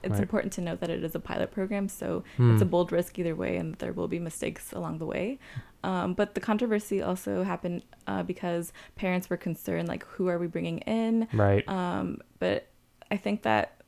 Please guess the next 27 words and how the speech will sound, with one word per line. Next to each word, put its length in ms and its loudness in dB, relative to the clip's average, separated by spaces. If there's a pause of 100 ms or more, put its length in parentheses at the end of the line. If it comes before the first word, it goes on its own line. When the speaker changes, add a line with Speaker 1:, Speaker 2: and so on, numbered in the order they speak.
(580)
Speaker 1:
they 80 -2
shouldn't 240 -2
be 80 0
too 180 0
worried. 320 0
I 60 2
mean, 300 -2
Dolores 340 4
Street 160 -6
Community 300 -4
Services, 440 -4
like, 140 -2
really 160 0
looks 200 -2
into 160 -8
these 160 -8
parents. 380 0
It's 300 -4
not 120 -6
just 200 -10
random 220 -2
people 300 -2
they're 140 2
letting 300 0
into 160 -4
the 80 -2
gym. 400 4